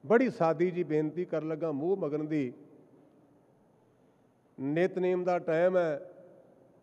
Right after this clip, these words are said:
ਤੇ ਬੱਚਾ ਰੋਂਦਾ ਹੈ, ਆਪਾਂ ਕਹਿੰਦੇ, "ਬੱਚਾ ਮੈਨੂੰ ਫੜਾ ਦਿਓ, ਨਿਤਨੇਮ ਫੇਰ ਕਰ ਲਾਂਗੇ।"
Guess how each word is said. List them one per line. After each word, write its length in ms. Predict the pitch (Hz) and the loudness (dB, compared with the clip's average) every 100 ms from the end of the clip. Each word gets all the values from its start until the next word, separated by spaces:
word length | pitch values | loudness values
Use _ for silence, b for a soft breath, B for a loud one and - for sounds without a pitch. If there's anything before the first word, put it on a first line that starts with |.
| _ _ _ _ _ _ _ _ _ _ _ _ _ _ _ _ _ _ 147 | _ _ _ _ _ _ _ _ _ _ _ _ _ _ _ _ _ _ -4
ਤੇ 100 | 139 | -2
ਬੱਚਾ 460 | 135 156 185 185 | 0 0 2 4
ਰੋਂਦਾ 440 | 175 160 175 180 151 | 4 4 6 6 6
ਹੈ, 340 | 101 - - - - - - _ _ _ _ _ _ _ - 160 | 0 -10 -20 -20 -20 -20 -20 _ _ _ _ _ _ _ -4 2
ਆਪਾਂ 400 | 175 175 180 175 | 2 4 0 2
ਕਹਿੰਦੇ, 340 | 185 202 220 | 2 4 4
"ਬੱਚਾ 400 | 175 160 185 185 | 4 0 2 2
ਮੈਨੂੰ 340 | 170 165 180 | 2 2 2
ਫੜਾ 260 | 151 170 170 | 2 0 0
ਦਿਓ, 140 | 196 | 2
ਨਿਤਨੇਮ 480 | 202 175 175 180 180 | 2 0 -2 -2 -2
ਫੇਰ 220 | 156 160 | 0 -2
ਕਰ 180 | 143 151 | -2 -4
ਲਾਂਗੇ।" 320 | 143 135 117 | -2 -4 -4